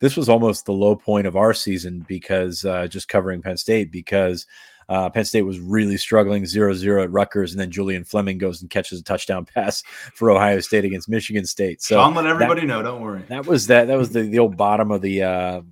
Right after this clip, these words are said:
Speaker 1: bottom of the, the graph there. Um, but it was, uh, it, it's gonna be interesting 'cause Michigan State's a talented team. I obviously think they were rated a little bit high. Um, and Ohio State kind of showed that, but we'll, we'll see what,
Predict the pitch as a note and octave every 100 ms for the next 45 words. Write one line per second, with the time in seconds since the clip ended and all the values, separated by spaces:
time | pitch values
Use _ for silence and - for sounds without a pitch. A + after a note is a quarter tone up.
0 | - G#2+ G2+ F#2+ F#2 E2+ G#2 F#2+ G2+ G2
1 | - G2 F#2 E2+ _ - - - F#2 F#2+
2 | F#2 F2+ G#2+ G2 G#2+ G2+ A#2 A2+ A2+ G2
3 | G#2+ G#2+ G#2 F2+ A2 G#2+ G#2 - A#2 A#2
4 | A#2 - - G2 F#2+ G#2+ A2 G2+ A2 G#2+
5 | - G2+ G#2 F#2 - G#2 A2+ B2 F2+ G2+
6 | G2+ _ _ - G2+ G2+ - F#2+ G#2 -
7 | A2 G2+ F#2+ G#2 G2+ G2 G2+ G2 F#2 -
8 | A2 A2+ A#2 _ - _ - F#2+ F#2 F#2+
9 | F#2+ G2+ F#2+ - G#2 - G#2 G2+ F2+ -
10 | _ - - A2 A2 G2+ F#2+ - G2+ F2
11 | G2+ - G#2 G#2+ B2+ A#2